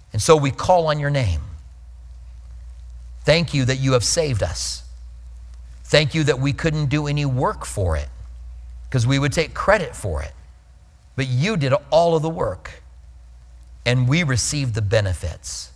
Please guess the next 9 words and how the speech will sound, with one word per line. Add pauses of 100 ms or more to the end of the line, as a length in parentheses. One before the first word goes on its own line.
(760)
by
believing
and
receiving (500)
and
standing
in
your
word.